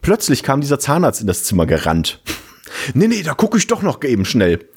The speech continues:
Und guckte drunter, „Nee, nee, ist richtig, Sie brauchen eine Beißschiene, alles gut, hin und her, müssen Sie aber nur nachts tragen.“ Tagsüber wäre ja doof, da könnte man sie ja gar nicht verstehen, ne? <laughs>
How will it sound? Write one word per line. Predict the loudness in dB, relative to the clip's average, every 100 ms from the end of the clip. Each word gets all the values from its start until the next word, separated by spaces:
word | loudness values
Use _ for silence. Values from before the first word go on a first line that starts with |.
| -20 -20 -20 _
Und | -2 0
guckte | -2 0
drunter, | 0 2 2
„Nee, | 2
nee, | 2
ist | 2 0
richtig, | 0 0 0
Sie | 0
brauchen | 2 2
eine | 2
Beißschiene, | 0 0 0 0
alles | 0 2
gut, | 2 0 -2 -6
hin | 0 2
und | 2
her, | 0 -2 0
müssen | 0 0 0
Sie |
aber | 2
nur | 2 2
nachts | 0 -4 -6
tragen.“ | 0 2 2 0 -8 _ _ _ _ _ _
Tagsüber | -6 -4 -2 0
wäre | 2
ja | 2
doof, | 2 2 -2 -14
da | -8
könnte | -4 -2 0
man | 2 2
sie | 2
ja |
gar | 2 0
nicht | 0
verstehen, | -2 2 2 2
ne? | 0 -2 -4
<laughs> | -6 -4 -6 -6 -6 -8